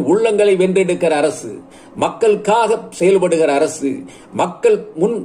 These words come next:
மக்களுக்காக முன்னின்று களத்திலே நிற்கிற அரசு. அது சோதனையானாலும் சாதனையானாலும் எதுவானாலும் மக்களுக்காக, மக்களோடு நின்று செயல்படுகிற முதலமைச்சரை தமிழ்நாடு இந்த நாள்களில், நாளிலே பெற்றிருக்கிற என்பது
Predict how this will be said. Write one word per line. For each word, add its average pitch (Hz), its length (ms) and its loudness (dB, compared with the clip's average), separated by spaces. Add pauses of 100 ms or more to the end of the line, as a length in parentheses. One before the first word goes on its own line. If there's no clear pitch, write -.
மக்களுக்காக 208 840 2
முன்னின்று 214 460 0
களத்திலே 202 600 0
நிற்கிற 180 380 0
அரசு. 156 360 0 (360)
அது 143 220 -2
சோதனையானாலும் 180 1040 2 (220)
சாதனையானாலும் 175 1000 2
எதுவானாலும் 185 760 2 (400)
மக்களுக்காக, 185 840 0
மக்களோடு 208 640 4
நின்று 185 260 2
செயல்படுகிற 170 600 2
முதலமைச்சரை 180 680 0 (360)
தமிழ்நாடு 202 540 2
இந்த 165 140 2
நாள்களில், 170 460 0
நாளிலே 170 440 2
பெற்றிருக்கிற 170 640 0
என்பது 202 380 2